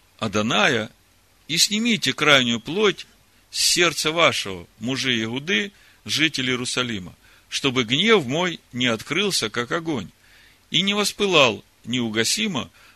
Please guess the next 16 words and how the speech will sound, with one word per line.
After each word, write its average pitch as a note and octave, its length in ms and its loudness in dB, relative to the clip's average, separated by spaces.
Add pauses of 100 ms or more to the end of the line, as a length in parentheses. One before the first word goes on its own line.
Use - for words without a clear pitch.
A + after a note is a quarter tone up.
по C3 120 -4
причине C3+ 580 0
злых D3+ 440 -4 (100)
наклонностей A#2 840 -6 (120)
ваших". F#2 380 -10 (920)
Вот - 160 -4
когда E3 240 0
мы D3+ 140 -2
читаем E3 360 2
это D#3+ 200 -4
местописание, D#3+ 640 -2
мы D3 220 -6 (260)
опять F3 400 4
здесь A#2 240 -4
видим, E2+ 320 -10
что A2 380 -8